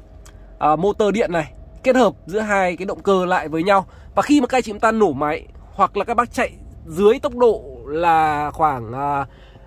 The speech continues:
bốn mươi ki-lô-mét một giờ chẳng hạn, thì chủ yếu là chiếc xe này sử dụng năng lượng từ pin. Và các bác sẽ cảm thấy cái độ êm ái, độ tĩnh lặng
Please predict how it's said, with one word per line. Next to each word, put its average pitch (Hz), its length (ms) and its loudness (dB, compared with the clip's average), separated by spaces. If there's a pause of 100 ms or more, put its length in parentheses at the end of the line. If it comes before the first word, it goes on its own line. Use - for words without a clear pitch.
(160)
bốn 214 220 2
mươi 262 240 6
ki-lô-mét 220 400 0
một 165 100 -4
giờ 156 220 2
chẳng 139 120 -6
hạn, 165 200 -2 (280)
thì 190 100 -6
chủ 190 160 0
yếu 165 440 2
là 170 200 -4
chiếc 226 140 -10
xe 202 140 0
này 165 200 0
sử 139 240 -4
dụng 170 200 0 (220)
năng 180 200 0
lượng 190 220 2 (380)
từ 160 420 2
pin. 220 160 4 (340)
Và 165 100 -2
các 220 80 2
bác 269 120 4
sẽ 269 100 -8
cảm 151 280 -2
thấy 165 380 -2 (120)
cái 208 60 -4
độ 226 240 2 (260)
êm 233 280 2
ái, 190 360 -2
độ 214 260 -6
tĩnh 254 220 0
lặng 254 220 -2